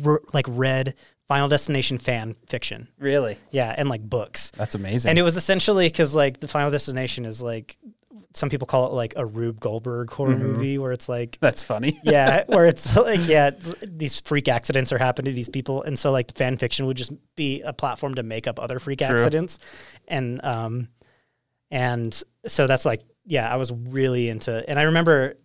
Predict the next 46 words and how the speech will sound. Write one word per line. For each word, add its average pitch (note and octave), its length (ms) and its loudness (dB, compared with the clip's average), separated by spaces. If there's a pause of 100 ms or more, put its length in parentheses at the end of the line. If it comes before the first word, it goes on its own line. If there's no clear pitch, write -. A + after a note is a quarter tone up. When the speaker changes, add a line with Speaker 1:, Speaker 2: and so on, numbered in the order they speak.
(220)
Speaker 1:
l-, F#3 160 -10 (120)
fi-, D#3 300 -2
like, D3+ 200 -4
s-, - 160 -8
that D3+ 120 2
was E3 100 -2
the E3+ 80 -6
first - 260 -4
time C#3 160 -2
that B2 80 -4
I A2 40 -6
searched - 420 -6
for B2+ 140 -8
leak A#2 220 -8
footage A2 420 -8
for A2+ 420 -12
a C#3 80 -12
movie, A2 340 -12
was G#2+ 120 -12
Final D3+ 200 -2
Speaker 2:
Oh. C#3 40 -2
Speaker 1:
Destination A2 460 -8
three. A2+ 300 -12 (160)
Speaker 2:
Okay. D#3+ 220 -2
Speaker 1:
I - 20 0
was A#2+ 100 -2
like, A#2+ 100 -6
"I - 40 -4
have D#3+ 280 0
to D#3 60 -2
see C3+ 480 0
Speaker 2:
Yeah. B2 280 6
Speaker 1:
leaked D#3+ 160 4
footage." C#3+ 360 4
And C3 100 -4
Speaker 2:
Is - 60 -6
Speaker 1:
so C#3 100 8
Speaker 2:
that C#3 60 4
Speaker 1:
then D3 80 8
I C#3+ 40 10
s-, C#3+ 60 10
Speaker 2:
the B2+ 460 10
Speaker 1:
yeah. B2+ 40 -4
Speaker 2:
Mary B2+ 220 2
Elizabeth A#2+ 360 2
Winstead? A#2+ 520 0